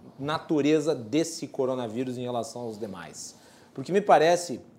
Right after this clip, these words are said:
e, e um dos pontos aí relativos ao andamento da pesquisa no desenvolvimento da vacina para este coronavírus ter, eh, sido tão rápida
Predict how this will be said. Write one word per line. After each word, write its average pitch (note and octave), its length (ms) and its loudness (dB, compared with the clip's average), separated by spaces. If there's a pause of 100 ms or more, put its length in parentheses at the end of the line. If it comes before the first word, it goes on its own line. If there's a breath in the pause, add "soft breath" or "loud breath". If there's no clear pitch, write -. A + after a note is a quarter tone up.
e, B2+ 460 -2
e C3 80 2
um D#3+ 200 0
dos C3+ 340 -2
pontos C#3 460 -4
aí B2 140 2
relativos A#2 600 -2
ao B2 220 4
andamento C3+ 680 -2
da A2+ 120 -2
pesquisa A#2+ 840 -4
no B2+ 140 -4
desenvolvimento B2 640 -2
da A#2+ 100 0
vacina A#2+ 520 -4 (500 loud breath)
para F3 280 8
este D3+ 220 2
coronavírus C3 680 0
ter, D#3 440 2
eh, A2+ 200 -2
sido B2+ 280 -8
tão D#3 320 4
rápida G#2+ 760 0